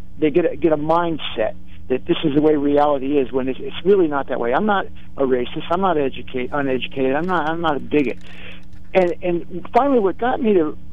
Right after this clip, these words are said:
believe that this thing that I'm thinking is true, when I'm seeing young protesters, uh, it, it doesn't matter what color they are, white, black, doesn't matter,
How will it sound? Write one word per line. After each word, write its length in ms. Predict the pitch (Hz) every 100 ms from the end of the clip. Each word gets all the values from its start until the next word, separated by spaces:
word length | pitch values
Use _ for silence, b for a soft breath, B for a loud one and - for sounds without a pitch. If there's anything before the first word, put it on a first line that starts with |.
| -
believe 480 | 185 170 247 294 185
that 200 | 156 160 - - -
this 160 | 170 - 170 - -
thing 180 | 262
that 100 | 220
I'm 140 | 202 185
thinking 480 | - 247 - 135 139
is 140 | 143 - -
true, 280 | 262 190 151 B B B -
when 160 | 170 180
I'm 120 | 190 - -
seeing 400 | 240 220 185 170
young 500 | 156 165 220 262 240 - - - - - -
protesters, 680 | 226 214 - 123 - 120 - - -
uh, 120 | 151
it, 200 | 147 175
it 140 | 160 165
doesn't 220 | 269 262
matter 200 | 233 196
what 180 | 165 160
color 260 | 156 143
they 100 | 127
are, 160 | 120 139
white, 420 | 135 131 147 139
black, 280 | 135 127 147
doesn't 220 | 175 226
matter, 260 | 139 135 175